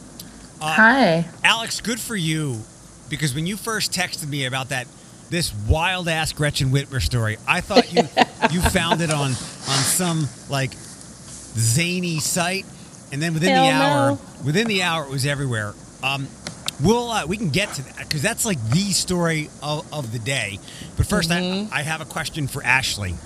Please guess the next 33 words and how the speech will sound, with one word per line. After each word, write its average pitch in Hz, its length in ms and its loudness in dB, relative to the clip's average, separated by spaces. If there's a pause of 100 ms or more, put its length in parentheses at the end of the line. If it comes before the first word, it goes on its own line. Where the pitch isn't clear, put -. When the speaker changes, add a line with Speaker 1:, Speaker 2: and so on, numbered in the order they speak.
(600)
Speaker 2:
Mm-hmm. 233 540 10 (520)
Speaker 1:
Have 156 140 0
you 254 200 0
started 214 440 0
to, 180 160 -2
so 202 140 0
I 233 120 2
think 196 160 -2
everybody's 190 420 0
gotten 165 260 -2
their, 143 180 -2
their, 139 220 -4 (680)
their 165 160 -2
instructions, 160 720 -2
how 160 140 0
they're 175 100 0
gonna 156 180 2
manage 139 420 -2 (240)
trick-or-treating 165 540 2
or 127 80 -2
Halloween 139 480 0
out 110 160 0
in 117 60 -6
a 123 40 -4
couple 123 320 -2
of 113 80 -4
weeks. 113 420 -4 (400)
Um, 123 300 2 (380)
but 160 120 4
I 180 60 4
wanna 214 160 -4
jump 170 260 -2
ahead. 139 360 -2